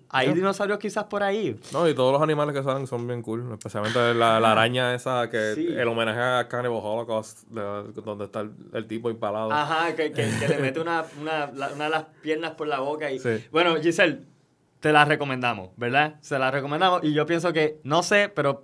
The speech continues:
Speaker 1: me está que te va a encantar. Ahora, si la comparo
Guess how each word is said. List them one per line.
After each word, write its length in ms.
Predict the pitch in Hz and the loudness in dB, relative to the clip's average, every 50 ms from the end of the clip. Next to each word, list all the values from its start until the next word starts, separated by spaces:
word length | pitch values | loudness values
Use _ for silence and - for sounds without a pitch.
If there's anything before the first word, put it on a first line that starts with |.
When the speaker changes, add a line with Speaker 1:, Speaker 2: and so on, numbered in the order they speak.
| - - | -8 -6
Speaker 1:
me 180 | 147 147 139 135 | -4 0 0 0
está 260 | 131 - - 180 180 | 2 4 4 4 4
que 120 | 185 180 | 2 0
te 100 | - 151 | -2 -2
va 80 | 139 135 | -2 -2
a 40 | 135 | -2
encantar. 500 | 139 135 151 147 143 - 113 98 92 - _ | -2 -2 -2 0 0 -2 -4 -4 -6 -6 _
Ahora, 500 | - 123 123 131 147 147 131 107 90 - - _ _ - - - - - - - _ | 2 4 6 6 6 6 6 4 0 -4 -14 _ _ -20 -20 -20 -20 -20 -20 -20 _
si 180 | - - 151 143 | -4 -2 2 4
la 180 | 143 139 143 | 4 4 4
comparo 840 | 143 139 135 131 127 131 - 156 156 170 170 160 131 107 95 92 | 2 0 -4 -4 -6 -4 4 6 8 8 8 6 4 0 -4 -8